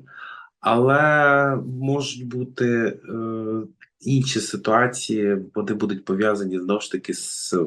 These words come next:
всесвітнім, е, кризовими моментами.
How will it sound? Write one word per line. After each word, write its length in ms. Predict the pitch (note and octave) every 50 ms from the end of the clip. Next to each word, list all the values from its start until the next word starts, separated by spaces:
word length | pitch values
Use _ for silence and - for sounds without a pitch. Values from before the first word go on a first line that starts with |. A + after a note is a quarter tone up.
| -
всесвітнім, 1000 | - - - - F#2 E2+ - - G#2 G2+ G2 - - E2 D#2+ F2+ E2+ D#2+ E2 E2 - _ _ - - - - - - _ _ -
е, 440 | - - G2 F#2+ F#2+ G2 F#2+ F#2+ F2+
кризовими 680 | F2 - B2+ C#3+ D3 C#3 C#3 C3 A#2+ A2+ G2+ G#2+ G#2+
моментами. 800 | G2+ G#2 G2+ G2 G#2 G#2 G2 F#2+ - F#2 E2+ F2 F2+ E2+ -